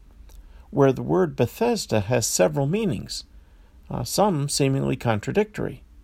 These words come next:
Bethesda can mean a house of mercy or a house of grace,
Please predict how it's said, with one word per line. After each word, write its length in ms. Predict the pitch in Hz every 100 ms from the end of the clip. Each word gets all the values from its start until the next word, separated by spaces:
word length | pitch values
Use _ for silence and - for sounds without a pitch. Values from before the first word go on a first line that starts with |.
| - - - - - - - -
Bethesda 1040 | 117 143 160 - 160 175 117 - 123 175 -
can 280 | 127 117
mean 340 | 113 117 117 113 - - - - -
a 60 | 113
house 360 | - 151 -
of 220 | 143 127
mercy 480 | 196 220 - - - _ - - - - -
or 220 | - 117
a 40 | 107
house 320 | 139 123 -
of 160 | 113
grace, 600 | - 185 156 - - -